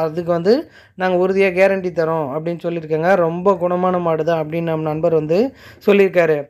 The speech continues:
இந்த மாட்டோட விற்பனை விலை அப்படின்னு பார்த்தோன்னாக்கா, ரூபாய்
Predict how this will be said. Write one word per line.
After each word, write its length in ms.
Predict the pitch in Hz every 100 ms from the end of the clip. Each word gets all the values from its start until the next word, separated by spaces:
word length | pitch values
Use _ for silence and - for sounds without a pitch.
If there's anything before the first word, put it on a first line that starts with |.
| _ _ -
இந்த 80 | 208
மாட்டோட 320 | 247 240 240 214 196
விற்பனை 340 | 196 185 214 202
விலை 160 | 190 190 175
அப்படின்னு 240 | 170 165 165
பார்த்தோன்னாக்கா, 460 | 156 156 147 156 202 247 - _
ரூபாய் 340 | 190 185 190